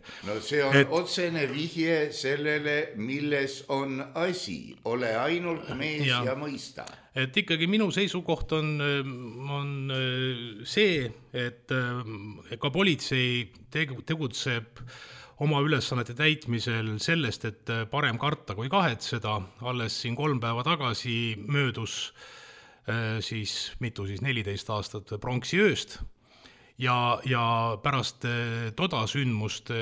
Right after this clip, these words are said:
Speaker 2: hakatigi ju, nii nagu me eelmine nädal ka rääkisime, hakatigi mitmeid täiendavaid regulatsioone kehtestama,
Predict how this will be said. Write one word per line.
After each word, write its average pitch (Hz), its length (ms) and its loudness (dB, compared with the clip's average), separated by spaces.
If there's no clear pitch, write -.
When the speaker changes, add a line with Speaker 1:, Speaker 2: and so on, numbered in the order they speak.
Speaker 2:
hakatigi 117 560 -4
ju, 113 80 -2
nii 123 160 0
nagu 113 160 -2
me 131 100 2
eelmine 113 300 2
nädal 120 260 -2
ka 120 120 -2
rääkisime, 117 580 0
hakatigi 113 540 -2
mitmeid 120 640 0
täiendavaid 113 420 2
regulatsioone 113 720 -2
kehtestama, 107 580 0